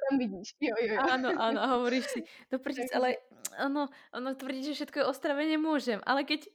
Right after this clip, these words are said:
Speaker 2: ono to v podstate potom všetko
Speaker 1: Jo,
Speaker 2: bude aj
Speaker 1: jo,
Speaker 2: o
Speaker 1: jo. <laughs>
Speaker 2: tej strave. <laughs>
Speaker 1: Přesně tak. A já jako marně čekám na chvíli, kdy řeknu, že ne, to není ve stravě, to je opravdu v něčem jiným.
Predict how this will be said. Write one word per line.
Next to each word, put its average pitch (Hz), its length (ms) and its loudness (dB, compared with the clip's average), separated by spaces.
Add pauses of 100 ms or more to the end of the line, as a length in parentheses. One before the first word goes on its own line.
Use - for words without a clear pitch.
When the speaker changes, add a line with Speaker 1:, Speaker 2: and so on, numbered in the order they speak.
(140)
Speaker 2:
ono 381 240 2
to 403 100 2
v - 80 -16
podstate 370 400 -2
potom 339 240 -4
všetko 311 300 -4
Speaker 1:
Jo, 294 80 4
Speaker 2:
bude 262 200 6
aj 240 100 8
Speaker 1:
jo, 240 80 4
Speaker 2:
o - 20 6
Speaker 1:
jo. 208 60 4
<laughs> - 20 2
Speaker 2:
tej 262 160 6
strave. 233 420 4
<laughs> 294 720 2 (460)
Speaker 1:
Přesně 269 300 -6
tak. 233 140 -2 (200)
A 240 60 2
já 233 140 8
jako 247 200 2
marně 254 360 2
čekám 269 380 2
na 247 80 -2
chvíli, 233 320 -4
kdy 233 160 -2
řeknu, 254 300 -2
že 240 320 0
ne, 226 220 0
to 277 140 -4
není 240 220 0
ve 226 120 -6
stravě, 208 360 -8
to 196 100 -10
je 202 80 -8
opravdu 214 380 -8
v 226 40 -4
něčem 240 360 -4
jiným. 196 300 -6